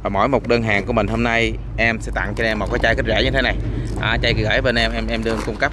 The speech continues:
bên em. Thì, à, cái hàng kích rễ này thì, à, mỗi chai này mình pha ra được, à, mười tám lít nước, mình hay ngâm và tưới cây ra rễ rất là mạnh luôn em. Cái này em giao lưu mười lăm k mỗi chai nha, em sẽ kèm theo đơn hàng. Còn, à, còn anh em nào đặt hàng bên em thì hôm, trong vòng hôm nay nha, đặt,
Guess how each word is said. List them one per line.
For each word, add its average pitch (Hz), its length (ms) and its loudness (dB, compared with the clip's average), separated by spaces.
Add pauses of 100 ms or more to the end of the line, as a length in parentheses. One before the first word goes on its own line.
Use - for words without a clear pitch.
(100)
bên 113 120 -4
em. 107 160 0 (560)
Thì, 104 200 0
à, 101 120 2
cái 107 100 0
hàng 98 180 -6
kích - 120 -2
rễ 110 200 2
này 120 120 -2
thì, 101 280 -4
à, 98 220 0
mỗi 107 260 -4
chai 113 200 2
này 107 100 -4
mình 98 140 -8
pha 113 220 0
ra 110 80 2
được, 98 220 -6
à, 107 220 2
mười 101 500 -4
tám 135 180 -2
lít 160 100 -8
nước, 156 320 -4
mình 101 140 -10
hay 110 140 -6
ngâm 117 300 -2
và 98 80 -10
tưới 123 160 -2
cây 113 200 2
ra 110 200 -2
rễ 101 140 0
rất 175 160 0
là 120 80 4
mạnh 95 200 -4
luôn 110 160 0
em. 110 140 -4 (480)
Cái - 40 -10
này 104 140 0
em 117 140 0
giao 113 120 4
lưu 117 120 4
mười 104 120 0
lăm 113 180 -2
k - 40 -4 (140)
mỗi 117 160 -4
chai 117 200 0
nha, 113 160 -2
em 117 100 -12
sẽ 123 100 -10
kèm 98 200 -4
theo 107 80 -8
đơn 110 140 -4
hàng. 95 220 -4 (320)
Còn, 104 240 0
à, 110 180 2
còn 101 140 -2
anh 104 60 0
em 117 120 0
nào 107 100 0
đặt 98 160 0
hàng 98 280 -2
bên 113 100 0
em 110 200 0
thì 101 100 -4 (140)
hôm, 113 280 -2
trong 107 200 -2
vòng 101 320 -2
hôm 113 100 -4
nay 117 140 0
nha, 120 120 0 (260)
đặt, - 140 -12